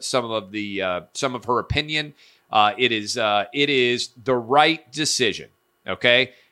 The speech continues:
Beyond a shadow of a doubt, I am telling you right here and now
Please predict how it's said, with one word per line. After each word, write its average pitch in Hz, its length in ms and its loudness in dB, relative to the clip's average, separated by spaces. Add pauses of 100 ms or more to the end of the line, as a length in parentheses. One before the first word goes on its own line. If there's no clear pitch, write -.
(160)
Beyond 160 640 4
a 127 180 0
shadow 185 680 4
of 175 80 4
a 180 80 -2
doubt, 117 500 2
I 139 220 6
am 165 260 0
telling 131 460 0
you 131 180 -2
right 107 340 0
here 165 380 0
and 156 160 -4
now 92 460 -4